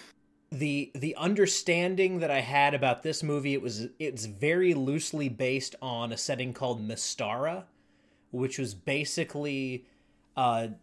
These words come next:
T S R's version of, "Now that we do role-playing games, this is kind of our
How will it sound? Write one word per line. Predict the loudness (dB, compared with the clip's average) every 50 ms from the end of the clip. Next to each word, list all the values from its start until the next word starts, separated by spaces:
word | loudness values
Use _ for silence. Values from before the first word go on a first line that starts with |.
| _ _ _ _ _ _ _ _ _ _ _ _ _ _ _ _ _ _ _ _ _ -12 -8
T | -6 -4 0 2 4 4
S | 4 4 4 4
R's | 6 6 6 6 6 4 4 2 0 -2 -4 -6 -8 -10 -10 -12
version | -12 -8 -4 -2 -2 0 -2 -2 -2 -4 -4
of, | -4 -4 -2
"Now | 0 0 2 2
that | 2 0
we | 0 -2
do | -2 -2 -2
role-playing | 0 2 2 2 2 0 -2 -4 -2 -2 -2 -4 -2
games, | -2 -2 -2 -4 -6 -6
this | -6 -6 -6 -4 -4
is | -6 -6
kind | -6 -4 -2 -2 -2 -2 -2
of | -2 0
our | 0 0 2 2 2 2 0 0 -4 -6